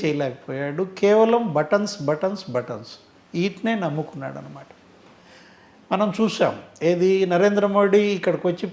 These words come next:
చేసినటువంటి ప్రసంగాల్లో కూడా వైఎస్ఆర్ కాంగ్రెస్ పార్టీని ఉద్దేశించి, జగన్మోహన్ రెడ్డి క్యాబినెట్ను ఉద్దేశించి ఆయన చేసిన విమర్శలు సాక్షాత్తు ప్రధానే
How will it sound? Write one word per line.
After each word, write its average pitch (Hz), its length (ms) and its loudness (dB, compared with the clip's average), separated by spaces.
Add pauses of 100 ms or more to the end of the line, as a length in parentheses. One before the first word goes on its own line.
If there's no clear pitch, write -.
(280)
చేసినటువంటి 175 520 -2
ప్రసంగాల్లో 185 800 2
కూడా 143 400 -2 (500)
వైఎస్ఆర్ 220 440 6
కాంగ్రెస్ 208 440 6
పార్టీని 180 420 2
ఉద్దేశించి, 185 720 2
జగన్మోహన్ 180 640 2
రెడ్డి 165 180 0
క్యాబినెట్ను 170 680 0
ఉద్దేశించి 175 560 0
ఆయన 160 240 0
చేసిన 165 260 -2
విమర్శలు 147 960 -4 (240)
సాక్షాత్తు 214 640 2
ప్రధానే 151 880 0